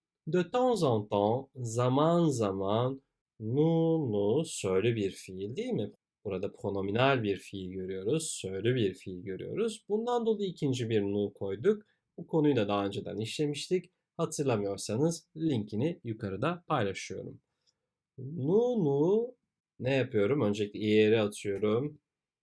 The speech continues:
Réun diye bir köküm kaldı. Réunissons. Nous nous réunissons et nous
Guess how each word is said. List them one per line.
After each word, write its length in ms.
Réun 640
diye 240
bir 180
köküm 360
kaldı. 760
Réunissons. 840
Nous 300
nous 180
réunissons 1200
et 140
nous 880